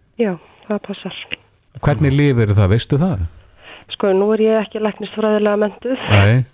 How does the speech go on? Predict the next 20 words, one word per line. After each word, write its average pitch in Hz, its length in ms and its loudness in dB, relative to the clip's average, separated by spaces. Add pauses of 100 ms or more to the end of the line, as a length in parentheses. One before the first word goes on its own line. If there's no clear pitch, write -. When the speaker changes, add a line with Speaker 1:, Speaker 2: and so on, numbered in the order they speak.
(460)
Speaker 1:
Eh, 196 240 -2
en 190 340 0
þetta 190 460 -4
er 190 240 2
nú, 190 200 -4 (640)
mm, - 500 -14
oft, - 440 -8
oft - 360 -8
einhver 185 300 -6
svona 190 260 -2
oxytóskísk - 1200 -6
lyf 214 240 2
eða 196 220 2
svona 202 240 0
þessi 202 260 -4
svona 208 280 0 (1080)
eiturlyf 214 720 -2
einhver. 226 340 -2 (360)
Speaker 2:
Já. 101 220 2 (1200)
Speaker 1:
Ehm, 190 800 -10